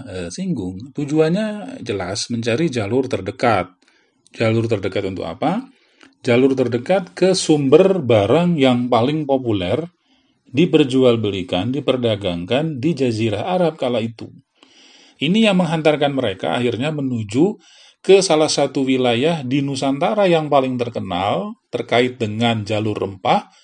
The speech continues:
yaitu Maluku. Jadi,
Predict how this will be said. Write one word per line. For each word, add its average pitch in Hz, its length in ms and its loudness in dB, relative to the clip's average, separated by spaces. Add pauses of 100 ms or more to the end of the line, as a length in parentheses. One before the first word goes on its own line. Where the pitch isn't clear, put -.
(240)
yaitu 104 720 -4
Maluku. 110 640 -6 (1040)
Jadi, 180 460 -4